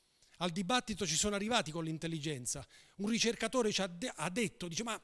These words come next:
strategicamente parlando, se ci fosse una resa, cosa succederebbe? La prima cosa, non ci sarebbero più bombardamenti, perché si sono arresi. Se smettono i bombardamenti, cosa succede? Non ci sono più morti. Eh, ma non è giusto. Come non è giusto?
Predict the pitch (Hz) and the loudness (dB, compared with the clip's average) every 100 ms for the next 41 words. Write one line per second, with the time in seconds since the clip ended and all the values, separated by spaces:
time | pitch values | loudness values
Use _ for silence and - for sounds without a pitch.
0 | - - - 240 277 233 247 240 233 220 | -10 -2 0 2 2 2 2 2 2 0
1 | 196 202 170 156 160 202 226 285 - 247 | 0 -2 -2 -4 -4 -2 -2 0 2 2
2 | 233 214 165 135 156 214 202 214 214 190 | 2 2 0 -2 -4 -4 -4 -2 0 0
3 | 160 127 139 - - - - _ 175 175 | -2 -6 -10 -12 -20 -20 -20 _ -2 2
4 | 285 262 254 294 302 220 175 170 190 175 | 2 2 2 2 2 2 2 2 0 -2
5 | - 196 165 151 139 185 220 127 139 127 | -4 -6 -4 -4 -4 -4 -4 -6 -8 -8
6 | 147 143 147 165 185 180 113 120 _ _ | -6 -4 -4 -4 -2 -4 -4 -10 _ _
7 | _ - - - 160 226 247 233 226 226 | _ -20 -10 -2 2 2 2 0 2 2
8 | 226 220 240 277 240 202 208 202 190 - | 2 0 0 0 0 -2 -2 -2 0 -2
9 | 143 139 135 151 156 160 156 185 110 - | -2 -6 -6 -4 -2 -2 -2 -4 -6 -12
10 | 113 - _ _ _ _ _ _ _ _ | -16 -18 _ _ _ _ _ _ _ _
11 | _ _ _ _ 262 240 202 220 202 196 | _ _ _ _ 0 2 0 0 -2 -4
12 | 147 - 262 190 104 110 95 95 - | -6 -8 -12 -14 -14 -20 -20 -20 -20